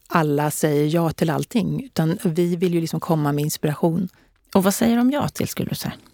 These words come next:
Speaker 1: Ja, men jag vet ju att den här frågan om startlån till exempel, den har ju redan utretts och jag vet inte exakt var den befinner sig idag. Men det är ju en fråga som är intressant. Eh,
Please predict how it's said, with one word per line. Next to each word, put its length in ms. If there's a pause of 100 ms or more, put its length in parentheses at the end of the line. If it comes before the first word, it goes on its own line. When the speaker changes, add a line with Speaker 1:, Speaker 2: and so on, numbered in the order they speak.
(260)
Speaker 1:
Ja, 140
men 200
jag 120
vet 220
ju 40
att 100
den 100
här 80
frågan 480
om 100
startlån 500
till 120
exempel, 360
den 120
har 80
ju 40
redan 260
utretts 680
och 260
jag 80
vet 260
inte 160
exakt 420
var 100
den 140
befinner 420
sig 240
idag. 360 (400)
Men 180
det 80
är 40
ju 80
en 60
fråga 380
som 300
är 140
intressant. 800
Eh, 340